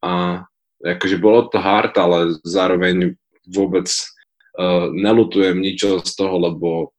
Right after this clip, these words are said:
dalo mi to extrémne do života všetko táto práca. Potom až fakt, že keď, keď berem, že Alexa s tým, že Alex tiež, on bol už oveľa hlbšie v móde,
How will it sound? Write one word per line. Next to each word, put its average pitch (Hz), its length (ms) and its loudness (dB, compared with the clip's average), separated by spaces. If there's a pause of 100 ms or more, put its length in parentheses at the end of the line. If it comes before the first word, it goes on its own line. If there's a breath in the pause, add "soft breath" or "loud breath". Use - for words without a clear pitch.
(360)
dalo 95 240 -2
mi 90 160 -2
to 90 120 0
extrémne 87 360 -2
do 87 100 0
života 87 300 -4
všetko - 320 -10
táto - 240 -14
práca. - 400 -10 (240)
Potom 110 520 0
až - 440 -6 (880)
fakt, 101 240 0
že 92 400 0 (320)
keď, 95 160 -4 (320)
keď 104 160 -2
berem, 107 240 2
že 101 160 0
Alexa 107 480 -2
s - 80 -6
tým, 90 240 -2
že 95 80 0
Alex 90 400 -4
tiež, 90 320 -2
on 110 160 0
bol 110 160 4
už - 240 -4
oveľa 104 400 2
hlbšie 92 400 -4
v 85 80 -8
móde, 92 260 -2